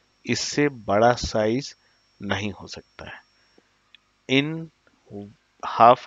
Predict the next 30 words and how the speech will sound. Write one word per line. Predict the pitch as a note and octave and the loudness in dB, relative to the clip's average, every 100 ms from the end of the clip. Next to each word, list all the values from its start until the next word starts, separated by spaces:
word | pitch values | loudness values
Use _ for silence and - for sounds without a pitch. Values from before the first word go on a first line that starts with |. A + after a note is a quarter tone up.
| - | -6
kilobyte | A2+ A#2 A2 B2 | -2 2 2 2
यानी | B2 A#2 A#2 | -2 -6 -8
five | - G2+ G#2+ - | -2 0 0 0
twelve | A2 G#2+ G2 | -2 -2 -6
byte | G2 A2+ - - _ - - - _ _ _ _ - | -4 -2 -4 -12 _ -20 -20 -20 _ _ _ _ 0
के | B2 C3+ D3+ | 2 2 0
क्लस्टर | _ _ - A2 - B2+ | _ _ -4 -4 0 0
size | A#2+ - F2 F2 - | 0 -2 -4 -6 -12
में। | - - _ _ _ - - _ - | -20 -20 _ _ _ -20 -20 _ -4
तो | C3 | 2
यानी | C3+ D#3 | 4 2
कि | E3 F#3 F#3 | 0 -2 -4
file | - - A#2 B2+ E3+ F#3+ - | -8 0 4 4 4 0 0
allocation | B2+ B2+ B2+ - D#3 D#3 | 0 0 -2 -4 -6 -2
table | B2+ B2 D3+ C#3 G2+ - - | -2 2 4 4 0 -10 -4
का | B2 B2 | 0 0
जो | B2+ C3 | 0 -2
हम | G#2+ G#2 A#2 | -4 -6 -4
लोग | A2+ - _ - | -4 -8 _ -8
partition | G2+ A2 G#2+ C#3 | -6 -6 -6 -6
size | C3 - A#2 A#2+ | -2 2 2 2
decide | A2 - G#2 - | -2 0 0 -2
करते | G2 - A#2 | -10 -10 -10
हैं, | G2+ B2 D3+ - - - A2+ | -8 -8 -8 -16 -20 -10 0
वो | B2 | 2
depend | B2 B2 D#3 F3+ F#3 | 2 2 2 2 2
करता | D#3 - - B2+ | 2 2 4 2
है | B2 D3 | 2 -2
cluster | - A#2+ A2+ - C#3+ | 0 0 0 0 0
size | - A2+ G2+ G2+ | 2 0 2 2